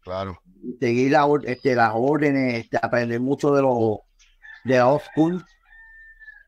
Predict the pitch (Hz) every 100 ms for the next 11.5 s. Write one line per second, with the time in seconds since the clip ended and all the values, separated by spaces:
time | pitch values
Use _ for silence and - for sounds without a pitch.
0 | _ - 127 120 131 131 120 143 160 185
1 | 190 190 175 - 147 156 175 180 160 _
2 | _ _ _ _ _ - 139 143 160 202
3 | 196 185 175 151 139 131 113 101 - _
4 | _ _ _ _ _ _ _ _ _ _
5 | _ _ _ _ _ - 131 123 123 131
6 | 160 185 175 175 165 170 151 120 - _
7 | _ _ _ _ _ _ _ _ - 143
8 | 160 175 196 175 170 147 165 151 175 156
9 | 151 160 147 131 123 131 131 139 147 147
10 | 147 131 - 139 147 131 131 139 135 120
11 | 123 131 117 104